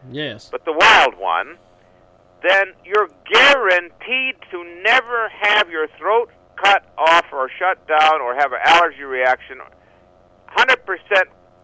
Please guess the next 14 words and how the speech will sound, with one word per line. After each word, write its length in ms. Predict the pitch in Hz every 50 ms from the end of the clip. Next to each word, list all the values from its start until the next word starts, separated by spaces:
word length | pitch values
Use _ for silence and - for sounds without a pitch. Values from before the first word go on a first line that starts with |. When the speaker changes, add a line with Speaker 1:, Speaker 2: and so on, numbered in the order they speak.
| _ _ -
Speaker 2:
never 380 | 160 185 185 - - 82 - - _ _ _ _ _ _ _ _
if 140 | - 123 -
you're 120 | 135 135 135
taking 460 | - - 139 135 - - 123 123 120
the 120 | 113 110
oil, 220 | 117 135 151 156 156
or 240 | 127 160 165 170 -
if 200 | - 294 349 311 - - -
you 160 | 180 185 180 185
do 280 | - 285 302 294 277 240 208
have 200 | 220 220 190 175
an 100 | 175 165
allergy 460 | 156 143 135 127 120 113 110 107 101
reaction 500 | 92 87 87 90 92 101 - - 143